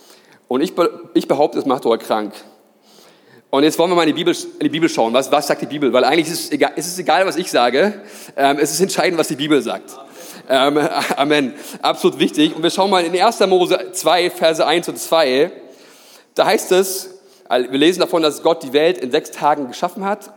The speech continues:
Und da heißt es danach, "So waren der Himmel und die Erde mit ihrem ganzen Heer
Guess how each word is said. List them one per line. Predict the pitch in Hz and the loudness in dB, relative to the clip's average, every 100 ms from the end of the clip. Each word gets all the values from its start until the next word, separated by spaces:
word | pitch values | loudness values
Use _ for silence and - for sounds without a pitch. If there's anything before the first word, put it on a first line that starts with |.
| - | -6
Und | |
da | 127 | 0
heißt | 151 - | 0 0
es | 190 185 | -6 -4
danach, | 135 123 143 202 - - - - - _ _ _ | -4 2 2 2 -4 -18 -20 -20 -20 _ _ _
"So | - 131 | -2 2
waren | 143 180 | 2 4
der | 160 | 4
Himmel | 147 190 220 226 220 - - | 4 4 4 4 0 -8 -4
und | 147 147 | -2 -2
die | - | 2
Erde | 139 170 196 202 202 - - | 2 4 4 2 -4 -18 -10
mit | 147 196 - | -2 -2 0
ihrem | 180 151 | -2 2
ganzen | 147 - 147 | 0 0 -4
Heer | 139 139 139 | 0 2 2